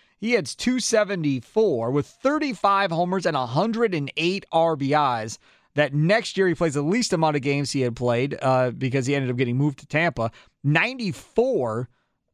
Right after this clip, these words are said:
uh, games played, two hundred twenty-two at-bats, ends up hitting two twenty-five with only a three twenty on base percentage, only three seventy-four slugging. He goes to Tampa to finish out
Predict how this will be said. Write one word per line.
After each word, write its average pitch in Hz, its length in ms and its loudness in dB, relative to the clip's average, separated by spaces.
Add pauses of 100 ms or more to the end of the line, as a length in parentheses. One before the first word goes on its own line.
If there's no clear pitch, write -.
uh, 139 200 2
games 139 320 0
played, 139 220 -2
two 214 100 0
hundred 180 180 -2
twenty-two 170 500 0
at-bats, 139 460 0
ends 175 180 -2
up 165 140 0
hitting 147 240 -2
two 202 240 -2
twenty-five 165 720 -2
with 151 80 -4
only 156 180 0
a 135 40 -2
three 151 200 -2
twenty 147 340 -2
on 131 120 0
base 135 240 0
percentage, 139 480 -2
only 139 180 -2
three 147 240 -4
seventy-four 127 720 -2
slugging. 117 580 -2 (400)
He 160 140 -2
goes 202 320 0
to 160 100 -2
Tampa 175 680 0 (140)
to 160 160 0
finish 190 520 -2
out 202 320 0